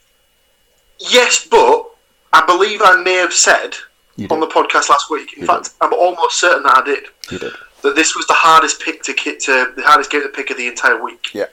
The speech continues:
Speaker 1: Because you had the thought that if the Seahawks lost this one, they would be technically two games back
Speaker 2: Yeah.
Speaker 1: on the Cardinals because
Speaker 2: Yeah.
Speaker 1: of the two losses to them.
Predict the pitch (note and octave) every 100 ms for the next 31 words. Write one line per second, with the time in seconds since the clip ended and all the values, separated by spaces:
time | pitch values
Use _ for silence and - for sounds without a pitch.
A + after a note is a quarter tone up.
0 | _ _ _ - G#2+ - - - - -
1 | _ _ _ _ _ _ _ - B2 A#2+
2 | A#2 B2 A#2+ A#2 A2 A2+ - - B2 A#2
3 | A#2+ B2+ A2+ - A2 - A#2 A2 - _
4 | _ _ _ _ _ A#2 G#2 G#2 G#2 -
5 | G#2 G2+ G2+ G2+ - _ _ _ _ _
6 | _ _ - - C3 - A#2 - - C#3
7 | B2+ B2 A2+ A2 - A#2 - - - _
8 | _ _ _ _ _ _ _ _ _ _
9 | _ _ _ - - D2 _ _ _ _
10 | - B2 - - A#2 A2+ A2+ A2 G#2+ G#2+
11 | - G#2 A2 G#2 G#2 G#2 G2+ G2+ G2+ G#2
12 | - B2 A2 G#2+ G#2+ G#2 G2 - G#2+ -